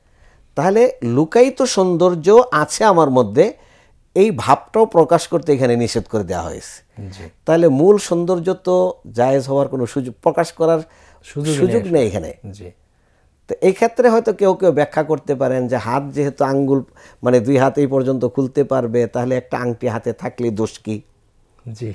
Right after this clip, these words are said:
Speaker 1: হ্যাঁ?
Speaker 2: প্রশ্ন আসতে পারে।
Speaker 1: আসতে পারে। কিন্তু হাত যদি খুললাম, যেমন আমার কারো হাতের আঙ্গুলের মাথাগুলো একটু সরু আছে, নখগুলো সৃষ্টিগতভাবে এটা কোনো সে চর্চা করেনি,
Speaker 2: জি।
Speaker 1: এটা তার জন্য নাজায়েজ না।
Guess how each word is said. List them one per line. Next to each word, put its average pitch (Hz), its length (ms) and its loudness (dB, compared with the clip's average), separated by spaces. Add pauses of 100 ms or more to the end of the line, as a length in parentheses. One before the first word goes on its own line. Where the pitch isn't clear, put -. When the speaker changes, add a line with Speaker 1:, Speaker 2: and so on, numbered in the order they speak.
Speaker 1:
হ্যাঁ? 160 320 0 (340)
Speaker 2:
প্রশ্ন 139 260 -10
আসতে 120 260 -10
পারে। 98 160 -12
Speaker 1:
আসতে 117 320 -4
পারে। 95 220 -4 (160)
কিন্তু 156 280 -2 (100)
হাত 247 420 0
যদি 226 200 -2
খুললাম, 185 480 2
যেমন 160 200 4
আমার 147 300 0 (220)
কারো 151 180 6
হাতের 139 400 4 (380)
আঙ্গুলের 135 580 0 (420)
মাথাগুলো 120 500 0
একটু 117 480 0 (140)
সরু 117 360 2
আছে, 104 360 -2
নখগুলো 113 580 -4 (120)
সৃষ্টিগতভাবে 127 840 -2
এটা 120 160 -6
কোনো 135 200 -4
সে 127 160 -8
চর্চা 190 320 -2
করেনি, 107 340 -6 (320)
Speaker 2:
জি। 110 100 -20 (120)
Speaker 1:
এটা - 160 -6
তার 196 180 -8
জন্য 180 180 -6
নাজায়েজ 107 440 -4 (180)
না। - 80 -20